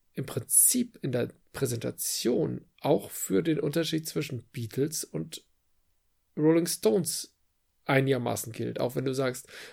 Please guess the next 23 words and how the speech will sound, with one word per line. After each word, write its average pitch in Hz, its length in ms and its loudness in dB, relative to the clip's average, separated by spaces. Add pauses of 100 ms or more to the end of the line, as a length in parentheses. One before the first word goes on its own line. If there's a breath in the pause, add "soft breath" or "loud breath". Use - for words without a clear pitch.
musikalisch 139 760 2 (120)
sind 123 340 -4
bei 120 200 0
den 113 460 -2 (600 loud breath)
Stones - 640 0 (340)
einige 143 440 2
Macher 120 340 -2
am 110 180 -6
Werk, 127 340 -4
die 117 160 -2
halt 123 260 -4
richtig 117 360 -4
was 107 160 -6
können. 147 360 -8 (720 loud breath)
Aber 117 540 -2 (640)
Mastermind 165 720 -2
ist - 180 -2
halt 135 320 0 (160)
bei 131 140 -2
den 120 300 -4 (880)
Rolling 127 220 0
Stones 127 500 -4
halt 143 280 0